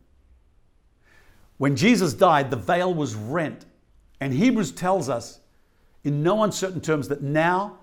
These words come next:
the way into the Holy of Holies, into the very presence of God, is available not just on one day a year, but every day of the year. Not just to one family, but to all families of the earth. Not just to one person, but to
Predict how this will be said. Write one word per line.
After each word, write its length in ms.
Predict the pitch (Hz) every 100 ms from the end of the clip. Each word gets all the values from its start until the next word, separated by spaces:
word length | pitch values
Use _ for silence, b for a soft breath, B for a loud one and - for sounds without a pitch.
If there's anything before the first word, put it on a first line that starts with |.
| -
the 100 | 127
way 340 | 131 127 170 180
into 160 | 165
the 100 | 135
Holy 320 | 107 170 202
of 120 | 208 139
Holies, 520 | 165 139 120 123 - -
into 140 | 139
the 100 | 135
very 320 | 127 147 151
presence 480 | 135 - 170 160 175
of 100 | 180
God, 260 | 151 139 139 B
is 160 | - 127
available 640 | 151 147 143 135 131 131 B B
not 260 | 127 143 196
just 220 | 214 -
on 160 | 202 165
one 180 | 170 170
day 220 | 156 143
a 60 |
year, 260 | 139 180 139
but 240 | 117 143 -
every 280 | 180 151
day 220 | 135 127 117
of 120 | 110
the 60 |
year. 220 | 117 113 - _ b b b b 147
Not 280 | 160 208
just 180 | 185 185
to 60 | -
one 240 | 151 170
family, 500 | - 190 180 151 123
but 240 | 127 - 135
to 60 | 175
all 240 | 170 165
families 500 | - 165 151 147 123
of 100 | 131
the 100 | 131
earth. 240 | 139 117 - b -
Not 240 | 151 190
just 200 | 208 -
to 80 | 175
one 240 | 170 185
person, 440 | - 196 196 160 117
but 160 | 143
to 100 | -